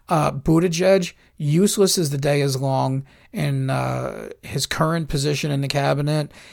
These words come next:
and he's just not any good as a politician, to be honest with you. Um, will his personal life play into it?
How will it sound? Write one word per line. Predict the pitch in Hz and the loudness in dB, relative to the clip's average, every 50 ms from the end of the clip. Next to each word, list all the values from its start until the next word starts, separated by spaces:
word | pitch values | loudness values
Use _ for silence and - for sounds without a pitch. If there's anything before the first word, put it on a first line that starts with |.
| - - - | -20 -10 -6
and | - 156 151 151 143 143 | -2 -2 0 -2 -2 -4
he's | 139 147 156 151 135 - | -4 -2 -2 -2 -2 -2
just | - 165 156 - - - | -2 -2 -2 -2 -2 -2
not | 147 151 147 147 147 - | -2 0 0 -2 -2 -4
any | - 156 151 147 143 135 | -4 -2 -2 0 0 -2
good | 135 135 139 143 139 139 135 | -2 0 0 0 0 0 -2
as | 139 143 135 135 147 | -2 -2 -2 -2 -4
a | - | -4
politician, | - - 135 127 127 131 - - 147 143 - 139 | -6 -6 -6 -6 -6 -8 -6 -6 -6 -6 -4 -6
to | 131 | -6
be | 127 127 127 | -6 -6 -6
honest | 127 127 135 131 127 - - | -6 -6 -6 -6 -6 -8 -10
with | 127 123 - - | -10 -12 -12 -12
you. | - - 139 - - - - - - - - - _ - - | -14 -14 -16 -18 -20 -20 -20 -20 -20 -20 -20 -20 _ -8 -4
Um, | 160 151 143 139 135 135 131 131 139 170 - _ _ _ _ _ _ _ _ _ _ _ _ _ _ _ _ _ _ _ _ - | 0 0 2 2 0 -2 -2 -4 -8 -10 -14 _ _ _ _ _ _ _ _ _ _ _ _ _ _ _ _ _ _ _ _ -6
will | 170 151 139 143 165 165 170 160 | -4 -2 2 4 6 6 6 4
his | - 165 143 | 2 0 -2
personal | 135 - - - 180 170 - - 190 180 180 | -2 0 0 2 2 2 2 2 2 2 2
life | 180 180 180 190 190 | 4 4 4 2 2
play | - - 185 185 185 | 0 0 0 2 2
into | 185 190 196 185 - 220 226 | 2 2 0 2 2 2 2
it? | 226 220 - | 2 0 -2